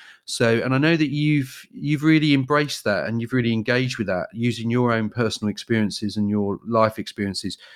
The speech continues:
So why don't you talk about that? Talk about some of the conversations that you've been party to or how people are asking you to come and support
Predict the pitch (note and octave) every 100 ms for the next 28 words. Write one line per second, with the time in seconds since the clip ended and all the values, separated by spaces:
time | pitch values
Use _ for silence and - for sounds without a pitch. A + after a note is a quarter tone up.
0 | - - D#3 G3 A3 F#3+ G3 F3 B2+ F#2
1 | D#2 D#2+ - - D#3 D3+ D3 A#2+ - C3+
2 | A#2+ B2 B2+ A#2+ A#2 B2+ A#2+ A#2+ G#2+ A#2
3 | A2 A2 A2+ G#2+ - A#2 G#2+ - - -
4 | A#2+ A#2 A2+ G2+ G2+ G2+ - _ _ -
5 | B2 B2+ B2+ B2 A#2 A#2 A2 A2 A2 -
6 | - A#2 A2 - A#2+ - C#3+ B2 G#2